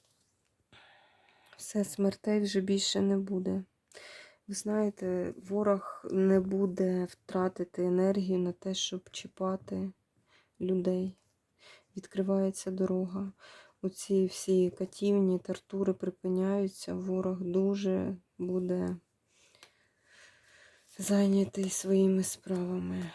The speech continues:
Такого жаху, що він там робив, і як люди настраждалися.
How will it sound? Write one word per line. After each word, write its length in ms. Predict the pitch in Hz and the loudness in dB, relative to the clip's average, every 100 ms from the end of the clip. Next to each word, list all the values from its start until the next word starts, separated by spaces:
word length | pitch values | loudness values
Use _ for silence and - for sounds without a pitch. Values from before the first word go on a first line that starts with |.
| - | -14
Такого 680 | - 185 - - 202 196 185 | -10 -10 -10 -8 -4 -2 -4
жаху, 480 | 185 190 - - 180 | -2 -4 -4 -4 -4
що 260 | - - 185 | -4 -6 -2
він 240 | 185 185 | 0 -2
там 320 | - 185 185 | -4 -4 -2
робив, 720 | 185 180 190 202 214 214 - _ _ _ _ _ _ _ | -2 -4 -2 0 -2 -6 -20 _ _ _ _ _ _ _
і 140 | 185 185 | -4 -2
як 280 | 185 - | -2 -4
люди 260 | 190 180 180 | -8 -4 -2
настраждалися. 1300 | 180 185 - - 190 185 190 185 190 175 - - 190 | -2 -4 -10 -8 -8 -6 -6 -4 -6 -8 -14 -14 -16